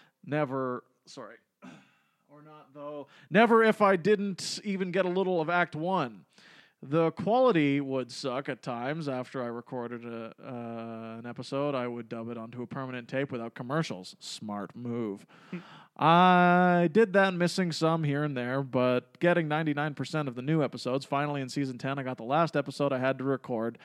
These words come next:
Speaker 1: the Easter episode, which I missed when it first aired.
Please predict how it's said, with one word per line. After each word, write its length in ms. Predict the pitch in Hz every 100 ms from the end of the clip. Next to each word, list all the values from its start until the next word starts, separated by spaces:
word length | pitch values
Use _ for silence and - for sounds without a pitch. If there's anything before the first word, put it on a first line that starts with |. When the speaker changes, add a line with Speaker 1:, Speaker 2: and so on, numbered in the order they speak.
| _
Speaker 1:
the 80 | -
Easter 340 | 135 147 - 110
episode, 440 | 107 107 113 117
which 180 | 107 110
I 140 | 107 104 107 _
missed 460 | 113 104 110 -
when 120 | 104 98
it 80 |
first 280 | - 110 104
aired. 260 | 87 104